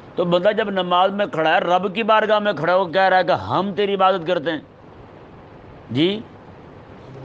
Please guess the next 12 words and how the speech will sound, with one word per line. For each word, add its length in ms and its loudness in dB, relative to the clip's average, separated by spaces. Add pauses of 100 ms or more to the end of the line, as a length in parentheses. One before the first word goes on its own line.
(120)
تو 260 2
یہ 180 0
ایک 340 0
بڑی 400 -2 (520)
غور 280 2
کرنے 320 -4
والی 200 0
بات 260 2
ہے، 60 2
وہ 180 0
یہ 320 0 (1800)
کیونکہ 480 0